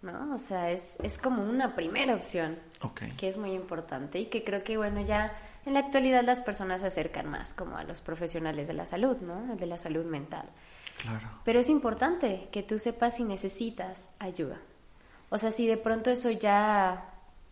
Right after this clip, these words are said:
Speaker 1: por ahí se está desbordando, por ahí ya no se puede con eso, si está afectando
Speaker 2: Ujú.
Speaker 1: ciertas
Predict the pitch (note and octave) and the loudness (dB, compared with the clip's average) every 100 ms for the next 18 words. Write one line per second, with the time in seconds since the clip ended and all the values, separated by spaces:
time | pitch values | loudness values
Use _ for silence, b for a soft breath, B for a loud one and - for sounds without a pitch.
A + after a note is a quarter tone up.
0 | - - F#3 F#3+ F#3+ G3+ - G#3 A3+ G3 | -6 0 2 2 0 -4 -4 0 0 0
1 | F3+ E3+ E3+ F3 E3+ E3+ - - b b | 0 2 2 0 -2 -4 -6 -16 b b
2 | b b F#3 F#3 F#3 F3+ G#3 G#3 G3+ F#3+ | b b 2 4 4 4 2 0 -2 -4
3 | - G3 A3+ A3+ A3 E3+ E3 E3+ F3+ F#3 | 0 0 2 0 -2 -6 -8 -6 -4 -2
4 | G3+ F#3+ G3 F#3 G3+ - F#3+ G#3+ F#3+ - | -2 0 0 2 0 0 0 2 0 0
5 | F#3 - F#3 - | -2 -2 -2 -2